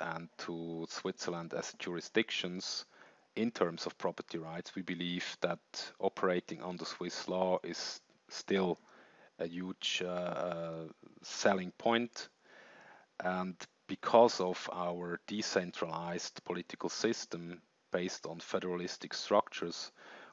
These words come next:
we also consider still the place to store precious metals, the,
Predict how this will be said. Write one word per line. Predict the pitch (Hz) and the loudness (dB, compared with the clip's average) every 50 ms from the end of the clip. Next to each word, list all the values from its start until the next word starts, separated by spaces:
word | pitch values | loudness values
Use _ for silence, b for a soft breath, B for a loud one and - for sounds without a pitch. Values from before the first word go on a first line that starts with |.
| B B | B B
we | - 92 | -4 -2
also | 90 95 98 - - | -2 -2 -2 -2 -4
consider | - - - 85 - - - 92 87 - 90 87 85 - b b b b b | -4 -6 -6 -6 -4 -2 -4 -2 -2 0 0 0 0 -2 b b b b b
still | - - - - - 107 104 92 87 87 - _ b b b b b b b b b b b _ _ _ _ _ _ - | -12 -12 -6 0 4 4 4 4 4 0 -2 _ b b b b b b b b b b b _ _ _ _ _ _ -8
the | - - | -8 -8
place | - - - 107 101 95 95 - - - | -2 4 6 6 6 6 4 0 -2 -4
to | - - - | -6 -8 -10
store | - - 95 95 95 92 | -6 -2 0 0 0 0
precious | - - - 90 90 - - - - 101 | 0 2 0 0 0 0 -6 -6 -4 -2
metals, | 95 95 - - - 87 85 82 - - - | -2 -2 -4 -4 -4 -4 -4 -4 -6 -10 -10
the, | - | -10